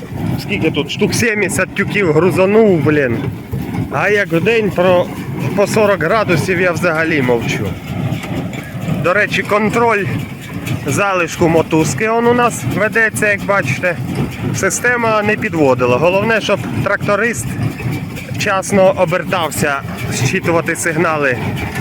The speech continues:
сигналізації. Вон, дивіться прикол, хтось тюки загубив.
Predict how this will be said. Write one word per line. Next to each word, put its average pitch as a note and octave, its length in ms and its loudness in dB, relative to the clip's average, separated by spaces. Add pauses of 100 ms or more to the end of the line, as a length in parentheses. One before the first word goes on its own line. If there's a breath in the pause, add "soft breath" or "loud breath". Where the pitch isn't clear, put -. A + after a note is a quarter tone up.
сигналізації. D#3 880 0 (360)
Вон, B3 220 4
дивіться A#3 460 2
прикол, F#3 460 0
хтось - 280 -2
тюки C4 440 0
загубив. E3+ 760 2